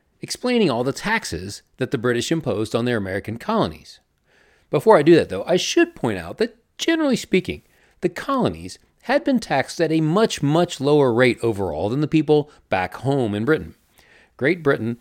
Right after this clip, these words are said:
had over a thousand years of taxation and tax structure, and none of that really applied to the colonies. So there's plenty of taxes being collected back in England that weren't being collected in the colonies, so the colonists had it pretty easy.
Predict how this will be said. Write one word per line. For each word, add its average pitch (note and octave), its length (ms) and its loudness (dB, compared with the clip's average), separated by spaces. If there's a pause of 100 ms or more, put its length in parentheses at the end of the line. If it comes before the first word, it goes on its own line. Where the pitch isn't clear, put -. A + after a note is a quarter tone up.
(120)
had C3+ 340 0
over D3+ 340 2
a D#3 60 2
thousand D#3 720 2
years C3 640 4
of B2+ 240 0
taxation A#2+ 680 -4
and F2+ 160 -8
tax B2 320 2
structure, - 580 -4 (640)
and D3+ 200 0
none B3 200 2
of D#3+ 100 0
that F#2+ 380 -4 (160)
really B2 240 2
applied A#3+ 540 0
to C#3+ 100 0
the A#2+ 100 -2
colonies. D#3+ 760 -6 (200)
So F#3+ 140 0
there's G#3 160 4
plenty C#4 320 2
of - 60 -4
taxes F#3+ 360 0
being D3+ 200 -2
collected C3+ 360 -2
back B2 300 0
in A2+ 80 -4
England B2 360 0 (260)
that G#2 100 -4
weren't C#3 320 0
being B2 200 0 (140)
collected A#2 380 -2
in G2+ 60 -8
the G2+ 60 -8
colonies, G#2 640 -6 (200)
so E3 180 -2
the D#3+ 140 -6 (180)
colonists G#3 580 -4
had F3 160 -2
it A2+ 200 -6
pretty G#2 320 -8
easy. - 280 -10